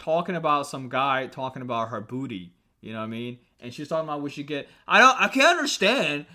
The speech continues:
how there's no security for me about stopping the, dude, the guy is actually the guy who's paying you as well. You know what I mean? What? She is in New York, right? And New York is just having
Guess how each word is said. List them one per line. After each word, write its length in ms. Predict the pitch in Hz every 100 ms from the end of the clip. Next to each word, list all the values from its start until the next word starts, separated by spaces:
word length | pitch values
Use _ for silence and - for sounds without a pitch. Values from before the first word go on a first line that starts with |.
| _ -
how 440 | 165 165 165 160
there's 180 | 170 165
no 100 | 208
security 540 | 185 175 202 226 220
for 160 | - 165
me 460 | 170 202 160 151 143
about 320 | 147 147 147
stopping 380 | - 165 180 165
the, 180 | 170 - _
dude, 280 | 196 190 175
the 80 | 147
guy 340 | 170 220 220
is 320 | 196 170 147
actually 280 | 156 165 160
the 80 | 156
guy 140 | 143
who's 140 | 139 -
paying 260 | 151 139
you 120 | 127 113
as 120 | 113
well. 420 | 120 104 85 _ -
You 100 | 127
know 60 |
what 100 | 127
I 40 | 139
mean? 100 | 143
What? 240 | 156 - -
She 420 | - 190 202 -
is 240 | 190 214 202
in 140 | 190
New 160 | 175 165
York, 440 | 160 185 107 - -
right? 360 | 123 147 180 - _ _ -
And 340 | 151 151 151
New 100 | 160
York 340 | 175 220 214
is 160 | 175 147
just 280 | 151 - -
having 520 | 143 147 143 127